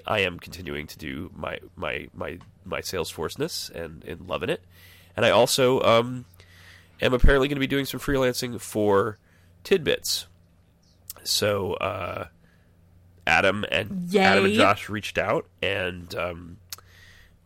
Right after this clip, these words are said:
Speaker 2: That's awesome.
Speaker 1: and I, I have to say that, you know, Adam, Adam and, Adam Engst and Tanya Engst have been running that site for a long, long time. Um,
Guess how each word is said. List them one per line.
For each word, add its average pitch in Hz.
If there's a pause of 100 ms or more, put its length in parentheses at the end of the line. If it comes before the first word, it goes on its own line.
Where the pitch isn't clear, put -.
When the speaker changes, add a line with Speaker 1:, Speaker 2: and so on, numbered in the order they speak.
(120)
Speaker 2:
That's 190 (140)
awesome. 175
Speaker 1:
and 208
I, -
I 110
have 127
to 123
say 113
that, 85 (320)
you 101
know, -
Adam, 107
Adam 123
and, 98 (240)
Adam 104
Engst 95
and 73
Tanya 80
Engst 80
have -
been 82
running 90
that 67
site -
for -
a 67
long, -
long -
time. -
Um, 85